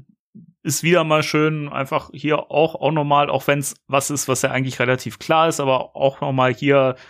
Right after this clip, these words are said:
Bestätigung zu haben, ja, sie ist wieder dabei, so. Ich meine, es ist, ich find, es ist ja nicht bei jedem so hundertprozentig klar. Ob wir jetzt nochmal Celeste O'Connor wiedersehen, ist ja die Frage. Ähm, ob wir, ob wir Paul Rudd noch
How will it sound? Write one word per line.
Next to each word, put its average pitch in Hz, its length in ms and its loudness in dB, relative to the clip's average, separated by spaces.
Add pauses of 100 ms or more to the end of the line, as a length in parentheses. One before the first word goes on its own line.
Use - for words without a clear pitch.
(260)
Bestätigung 135 600 0
zu 131 180 0
haben, 123 280 2
ja, 120 200 4
sie 123 120 -6
ist - 160 -6
wieder 117 180 0
dabei, 113 460 2
so. 123 340 -6 (140)
Ich - 80 -12
meine, 123 160 -2
es 117 120 -8
ist, - 180 -14 (220)
ich - 120 -18
find, - 200 -2 (120)
es - 180 -8
ist 226 140 -2
ja 214 80 4
nicht 208 240 0
bei 156 100 4
jedem 151 320 2
so 135 140 2
hundertprozentig 113 880 -4
klar. 110 300 0
Ob - 140 -10
wir 131 80 0
jetzt 127 160 -2
nochmal 135 340 2
Celeste 135 440 0
O'Connor 151 540 0
wiedersehen, 147 520 0
ist 139 160 -6
ja 143 80 0
die 139 120 -6
Frage. 131 560 0 (680)
Ähm, 127 500 0
ob - 220 -12
wir, 123 300 2
ob - 200 -6
wir 123 120 2
Paul 127 340 0
Rudd 160 180 0
noch 143 240 -2